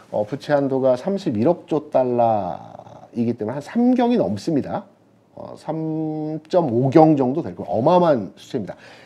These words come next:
어, 미국은 계속 돈을 찍어내서 부채로 운영되는 나라입니다. 그런데 돈을 계속 찍어내게 되면 달러 가치가 계속 떨어지겠죠. 그래서 떨어진 달러를 계속 끌어올리는 겁니다. 일정 시점마다 강하게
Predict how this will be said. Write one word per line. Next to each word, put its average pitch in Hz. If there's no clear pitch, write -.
어, -
미국은 175
계속 208
돈을 208
찍어내서 233
부채로 226
운영되는 143
나라입니다. 80
그런데 196
돈을 202
계속 185
찍어내게 208
되면 110
달러 226
가치가 208
계속 -
떨어지겠죠. 240
그래서 180
떨어진 240
달러를 170
계속 208
끌어올리는 233
겁니다. 120
일정 123
시점마다 120
강하게 131